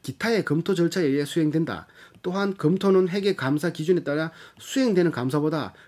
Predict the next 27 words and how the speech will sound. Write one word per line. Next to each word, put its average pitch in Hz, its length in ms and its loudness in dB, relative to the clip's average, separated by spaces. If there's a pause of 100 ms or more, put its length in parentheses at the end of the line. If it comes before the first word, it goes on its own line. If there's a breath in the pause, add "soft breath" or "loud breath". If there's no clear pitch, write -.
(120 soft breath)
그 190 320 4
범위가 175 380 4
더 139 200 2
제한적으로 165 760 2 (280 loud breath)
이러한 233 320 4
절차로는 170 560 2
감사인이 190 1000 -2
감사에 175 500 -2
파악되었던 185 1080 2
모든 180 460 6 (360 loud breath)
유의적인 208 480 8
문제를 156 360 2
알게 143 340 0
되었을 151 520 0
것이라는 156 440 2
확신을 262 440 4
얻을 180 260 10
수 - 100 0
없다. 92 380 -8 (720)
뭐다? 165 420 -4
그래서 214 460 4
본인은 185 480 6 (200 soft breath)
감사 135 460 0
의견을 175 380 4
표명하지 156 420 0
않는다. 104 340 -8
이거다. 131 380 -6